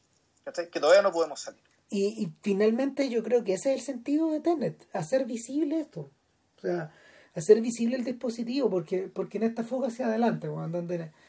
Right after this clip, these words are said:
Speaker 2: donde ya, donde Disney le metió, donde Disney le metió la pata al acelerador. Y, y, y nos va a llenar de, y, y nos, y no-, y nos va a llenar de contenido. A, a, a, mm,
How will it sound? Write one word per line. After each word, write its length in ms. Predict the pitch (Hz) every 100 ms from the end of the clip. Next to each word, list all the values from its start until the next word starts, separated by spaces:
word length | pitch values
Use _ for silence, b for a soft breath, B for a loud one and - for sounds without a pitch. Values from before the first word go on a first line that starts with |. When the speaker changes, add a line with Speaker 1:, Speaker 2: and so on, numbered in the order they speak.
| b b -
Speaker 2:
donde 340 | 175 175 175
ya, 560 | 185 208 214 208 202 185 -
donde 300 | 185 175 175
Disney 380 | 196 233 226 226
le 140 | 208
metió, 600 | 190 170 208 220 226 220 196
donde 320 | 180 170 165
Disney 300 | 190 208 226
le 140 | 196
metió 240 | 175 175 214
la 160 | 202
pata 220 | 214 202
al 60 | 160
acelerador. 600 | 151 170 156 147 139 - _ _ _ _ _ _ _
Y, 720 | 190 165 160 156 147 143 139 139 b b b b _ 208
y, 260 | 175 226
y 20 |
nos 240 | 175 165 165
va 60 |
a 40 | 208
llenar 420 | 202 190 214 214
de, 200 | 208 202
y, 120 | 208 202 226
y 60 | 190
nos, 160 | 185 180
y 100 | -
no-, 160 | 180 208
y 100 | 208
nos 180 | 185 165
va 60 | 202
a 40 |
llenar 280 | 196 214 208
de 80 | 202
contenido. 540 | 196 160 170 156 - _ _ _ _ _ _ _ _ _
A, 560 | 175 - 214 196 185 - -
a, 180 | 180 165
a, 60 |
mm, 440 | 156 156 151 139